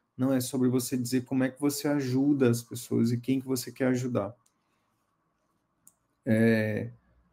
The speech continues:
é você ter ações de posicionamento lá no Google, é você ter ações de posicionamento no Instagram. Isso vai fazer com que, inevitavelmente, você tenha procura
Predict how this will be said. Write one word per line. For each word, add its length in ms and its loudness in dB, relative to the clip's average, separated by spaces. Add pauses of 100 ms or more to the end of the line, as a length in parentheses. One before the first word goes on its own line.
é 80 2
você 340 4
ter 280 6
ações 420 2
de 80 -4
posicionamento 640 0
lá 100 4
no 120 2
Google, 340 4
é 40 6
você 260 0
ter 120 -4
ações 300 0
de 80 -8
posicionamento 580 -2
no 60 0
Instagram. 540 -2 (680)
Isso 280 2
vai 120 10
fazer 400 2
com 140 -2
que, 400 -4
inevitavelmente, 1200 4
você 360 0
tenha 460 -2 (580)
procura 640 2